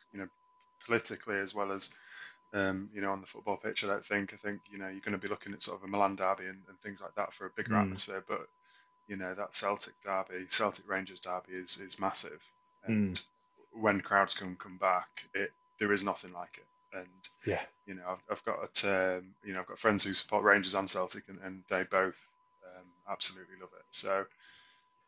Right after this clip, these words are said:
Speaker 1: um, yeah, it'll be, uh, good to see them return to form.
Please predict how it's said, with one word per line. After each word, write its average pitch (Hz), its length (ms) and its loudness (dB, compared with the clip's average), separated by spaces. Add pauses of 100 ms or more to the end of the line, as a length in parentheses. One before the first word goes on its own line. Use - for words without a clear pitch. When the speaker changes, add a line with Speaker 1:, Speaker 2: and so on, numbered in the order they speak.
(240)
Speaker 1:
um, 95 440 -2 (180)
yeah, 120 160 4
it'll - 120 4
be, 107 280 0
uh, 104 140 -2 (160)
good 110 120 -16
to 107 80 -4
see 107 400 4 (280)
them 104 200 2
return 95 340 -4
to 98 100 -8
form. 95 320 -4